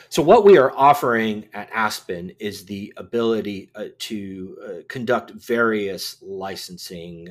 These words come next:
uh, exercises. And what I mean when I say that is,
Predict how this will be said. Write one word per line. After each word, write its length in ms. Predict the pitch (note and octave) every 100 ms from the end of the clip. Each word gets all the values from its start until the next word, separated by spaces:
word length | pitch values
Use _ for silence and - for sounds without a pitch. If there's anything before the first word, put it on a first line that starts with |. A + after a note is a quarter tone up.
| -
uh, 600 | F2+ F2 E2+ E2 D#2+ E2 _ -
exercises. 300 | - F#3+ - C#2+ - _ - _ - _ _ _ - _
And 140 | C#3+
what 120 | D3+ D3
I 40 |
mean 200 | C#3+ D3+
when 120 | C3+
I 80 | A#2+
say 280 | G#2+ G#3+ G3
that 340 | C#3+ B2 A#2+
is, 560 | B2+ A#2+ A#2 A#2 A2+